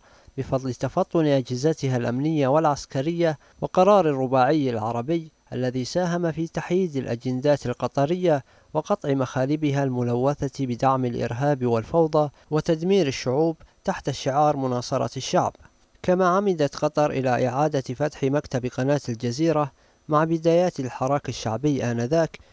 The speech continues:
بشكل غير قانوني لإثارة الفتنة، وحرصت على انتقاء ضيوفها من الجزائر، مركزة على دعاة الانقلاب على قيادة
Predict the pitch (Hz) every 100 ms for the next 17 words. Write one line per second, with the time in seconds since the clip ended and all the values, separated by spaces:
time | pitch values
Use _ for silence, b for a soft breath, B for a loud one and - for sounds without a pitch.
0 | b 156 - 202 180 170 147 156 156 147
1 | - 131 131 135 160 156 _ - 123 120
2 | - 143 143 - 135 180 - 117 104 b
3 | b b - 165 196 196 - 180 131 131
4 | 131 - 143 156 131 127 131 147 139 113
5 | 117 117 117 110 127 180 175 170 160 b
6 | b - 180 196 220 208 196 190 180 135
7 | 135 131 131 151 - 123 120 127 135 135
8 | 151 160 110 117 120 - 131 147 127